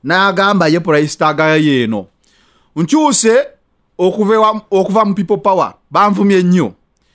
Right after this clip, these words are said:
Naye nzize, njagala bampe double cabin bbiri,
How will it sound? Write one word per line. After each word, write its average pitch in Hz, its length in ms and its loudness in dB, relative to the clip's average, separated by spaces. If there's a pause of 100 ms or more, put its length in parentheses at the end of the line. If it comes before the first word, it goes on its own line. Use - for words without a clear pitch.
(260)
Naye 247 320 0
nzize, 214 520 0 (320)
njagala 247 400 0
bampe 247 360 0
double 247 240 0
cabin 240 420 0
bbiri, 269 460 -2